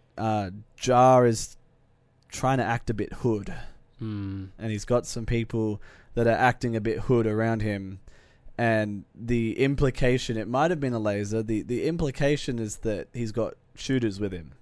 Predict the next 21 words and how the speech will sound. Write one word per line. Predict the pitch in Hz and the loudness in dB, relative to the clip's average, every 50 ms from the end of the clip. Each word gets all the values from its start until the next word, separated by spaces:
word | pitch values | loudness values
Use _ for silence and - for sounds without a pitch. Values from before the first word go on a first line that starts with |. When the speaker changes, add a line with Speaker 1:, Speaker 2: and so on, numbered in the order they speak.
| - _ - | -20 _ -10
Speaker 1:
And | - 117 | -4 -2
I'm | 117 123 | 0 2
not | 135 131 | 2 2
talking | - - 131 127 135 131 | 4 4 2 4 4 2
about | 120 120 113 101 | 2 2 4 6
basketball | 120 120 123 - - 113 110 110 | 6 6 6 4 2 -2 -2 -2
shooters. | 104 - 107 101 95 78 65 - - - - - - _ _ _ - | -2 -2 -6 -6 -6 -8 -6 -6 -4 -4 -4 -6 -10 _ _ _ -18
Speaker 2:
Yeah, | 107 104 104 104 110 | -14 -12 -8 -8 -8
okay. | 110 - 117 101 95 95 107 143 | -6 -4 -6 -6 -6 -6 -8 -6
All | 135 123 | -4 -2
right. | 117 113 107 101 - _ _ - _ _ - | -2 -2 -4 -6 -10 _ _ -20 _ _ -6
Speaker 1:
And | 113 117 113 113 110 98 90 | -4 -2 -2 -2 -6 -6 -2
thi-, | 123 143 143 127 | 0 0 0 2
so | 113 143 139 | 2 2 4
this | 147 156 147 - | 4 2 2 0
is, | 151 131 | -2 -2
this | 147 156 147 - | -2 -2 -2 -2
is | 151 139 | -4 -2
the | 143 127 | -4 -4
core | 120 - - 143 127 | -4 -2 0 2 2
problem. | 120 - 139 127 123 120 113 107 104 98 | 2 4 4 4 4 2 -2 -8 -8 -8